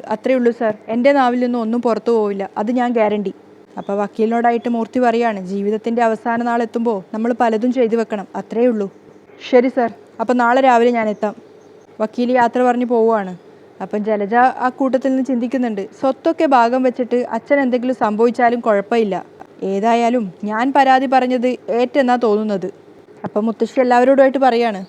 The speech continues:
"മൂന്ന് കൊച്ചുമക്കൾക്കും ഉത്തരവാദിത്തം പകുത്തു നൽകണമെന്നൊക്കെ അദ്ദേഹം ഇടയ്ക്കിടയ്ക്ക് പറയാറുണ്ട്. പിന്നെ ആദർശനല്ലാതെ മറ്റു രണ്ടുപേർക്കും പക്വത എത്തിയിട്ടില്ലെന്നും അദ്ദേഹം പറഞ്ഞു." അപ്പം ജലജ പറയുന്നുണ്ട്, "അനിയുടെ കാര്യത്തിൽ അത് ശരിയാ, അവനെ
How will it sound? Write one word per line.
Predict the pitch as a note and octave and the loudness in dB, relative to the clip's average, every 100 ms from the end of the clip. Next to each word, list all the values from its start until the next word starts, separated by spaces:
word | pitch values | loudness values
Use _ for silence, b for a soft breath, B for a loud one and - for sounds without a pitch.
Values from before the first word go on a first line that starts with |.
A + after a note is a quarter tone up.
| - | -6
"മൂന്ന് | B3 C4+ D#4+ | 0 2 2
കൊച്ചുമക്കൾക്കും | C#4 B3 B3+ A#3+ A#3+ B3 A#3+ A#3+ | 0 0 -2 0 0 0 -4 -4
ഉത്തരവാദിത്തം | A#3 - A#3+ C4 B3+ C4 B3+ | -4 0 2 4 2 2 2
പകുത്തു | A3+ A3 B3 | 0 0 0
നൽകണമെന്നൊക്കെ | B3 A#3+ A#3+ A#3+ A#3 A#3+ A#3 | 0 0 -2 -2 -4 -4 -4
അദ്ദേഹം | - G3+ A#3 B3+ | -4 -2 0 0
ഇടയ്ക്കിടയ്ക്ക് | A3 A3 A#3+ A#3+ | 0 0 -2 0
പറയാറുണ്ട്. | B3 G#3+ A3 A#3+ A3 F#3 - - - - - | 0 2 2 0 -2 -6 -12 -20 -20 -14 -4
പിന്നെ | G#3+ G#3 A#3 B3 B3+ - | -2 0 0 -2 -4 -2
ആദർശനല്ലാതെ | A3+ A3+ C4 C4+ D#4 C#4 B3 A#3 B3 | 2 4 2 0 -2 2 2 4 2
മറ്റു | A#3 A3+ C4+ | 0 -4 0
രണ്ടുപേർക്കും | C4 A#3+ B3+ B3 C4 | 0 2 2 0 0
പക്വത | B3 A3 B3+ C4 | 0 0 2 2
എത്തിയിട്ടില്ലെന്നും | A#3+ B3 B3+ C4+ B3 A#3+ C#4 - | 2 2 -2 0 0 0 -2 -2
അദ്ദേഹം | G#3+ A#3 A#3 | 0 0 2
പറഞ്ഞു." | A3+ G3 G3 - - - - - - G3 | 0 -2 -6 -12 -20 -20 -20 -20 -14 -8
അപ്പം | G3+ G3 | -4 0
ജലജ | A3+ G#3 | 2 2
പറയുന്നുണ്ട്, | C4 C4 C4 C4 A3 F#3+ | 4 4 4 0 -2 -6
"അനിയുടെ | G3 G3 G3+ B3 | -6 -4 0 2
കാര്യത്തിൽ | C4+ C4+ C#4+ D#4 | 4 4 2 2
അത് | D#4 | 2
ശരിയാ, | D#4+ E4+ C#4+ G#3 G3 - | 2 0 2 0 -2 -2
അവനെ | A#3+ C4 D4 G#3+ | 2 2 2 -2